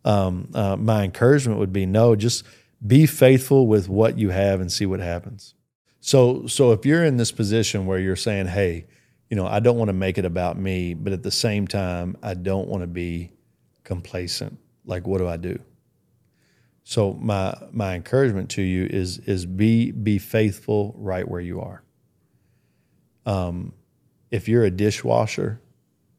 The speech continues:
man, be the best dishwasher on shift tonight.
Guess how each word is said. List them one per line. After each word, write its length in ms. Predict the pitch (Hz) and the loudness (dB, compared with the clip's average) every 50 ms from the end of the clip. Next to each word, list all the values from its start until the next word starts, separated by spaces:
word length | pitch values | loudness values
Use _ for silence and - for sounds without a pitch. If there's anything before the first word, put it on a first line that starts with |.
| _ _ _ _ _ | _ _ _ _ _
man, 220 | - 101 95 92 | -4 -4 -4 -2
be 140 | 90 104 113 | 0 0 0
the 160 | 104 101 92 | 2 0 -2
best 640 | 85 87 90 95 95 98 90 - - - - - 113 | -4 -2 0 0 0 0 0 -2 -6 -10 -12 -16 -12
dishwasher 840 | 95 95 92 87 - - 95 90 90 87 87 - - 95 90 85 85 _ _ _ _ _ _ _ _ _ _ | -8 -6 -6 -6 -6 -6 -4 -4 -4 -4 -6 -8 -8 -8 -10 -10 -12 _ _ _ _ _ _ _ _ _ _
on 180 | - 104 92 90 | -8 -8 -6 -6
shift 380 | 85 - - - 90 - - | -6 -6 -4 -4 -6 -6 -8
tonight. 380 | - - 101 101 - - - - | -12 -10 -10 -10 -10 -10 -12 -16